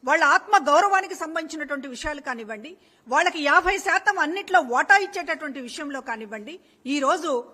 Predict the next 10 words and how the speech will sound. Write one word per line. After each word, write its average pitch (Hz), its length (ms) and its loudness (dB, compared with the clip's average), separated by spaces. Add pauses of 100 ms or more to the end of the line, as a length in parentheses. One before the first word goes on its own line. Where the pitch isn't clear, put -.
ఒక 247 120 -2
రోల్ 294 380 2
మోడల్గా 294 600 -2
మహిళా 277 380 0
సాధికారతకి 285 720 -4
సంబంధించినటువంటిది 233 1000 -12 (240)
ఆంధ్రప్రదేశ్ 262 680 -4 (400)
మనకి 254 420 -6 (280)
కనపడుతూ 262 420 -2
ఉంది. 170 240 -20